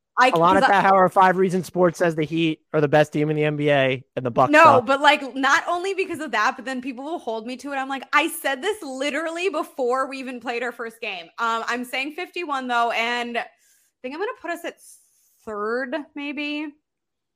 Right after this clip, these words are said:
Speaker 2: That doesn't feel spicy at all. I will say, if people went back and got receipts from my podcast, I've been smashing the over on every single team that I do this with. So I'm, like, way too optimistic.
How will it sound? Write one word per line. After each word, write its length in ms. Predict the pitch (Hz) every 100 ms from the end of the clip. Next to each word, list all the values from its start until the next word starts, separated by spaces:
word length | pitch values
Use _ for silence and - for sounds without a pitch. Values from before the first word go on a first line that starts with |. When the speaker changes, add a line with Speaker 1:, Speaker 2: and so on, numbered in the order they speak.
| _
Speaker 2:
That 100 | 147 -
doesn't 220 | 370 -
feel 180 | 196 170
spicy 400 | 160 180 156 139
at 60 |
all. 380 | 135 151 113 113 _ _
I 140 | - 175
will 200 | 208 269
say, 440 | 196 180 147 127 _ _ _ _ -
if 200 | 165 -
people 280 | 185 196 202
went 180 | 185 156
back 280 | 156 170
and 140 | 165 139
got 200 | 147 160
receipts 340 | 139 143 143
from 80 | 143
my 140 | 127 127
podcast, 400 | 160 156 170 160
I've 180 | 147 170
been 100 | 175
smashing 500 | - 151 151 151 156
the 140 | 143
over 200 | 147 139
on 120 | 135
every 260 | 127 143 147
single 260 | 151 143 135
team 220 | 143 151
that 80 | 127
I 60 |
do 120 | 120 131
this 200 | 143 156
with. 180 | 160
So 60 | 156
I'm, 120 | 165
like, 180 | 196 160
way 160 | 156 -
too 160 | -
optimistic. 600 | 185 165 147 147 160 147